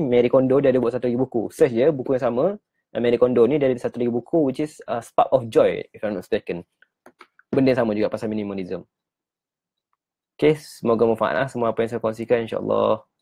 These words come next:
Eh, tak nampak semua mesej yang dalam ni. Tak apa, saya baca kat laptop. Ada soalan ke?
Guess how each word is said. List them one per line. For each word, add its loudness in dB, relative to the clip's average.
Eh, -20
tak -14
nampak -12
semua -10
mesej -14
yang -10
dalam -6
ni. -14
Tak -14
apa, -12
saya -6
baca -8
kat -6
laptop. -10
Ada -2
soalan 4
ke? 4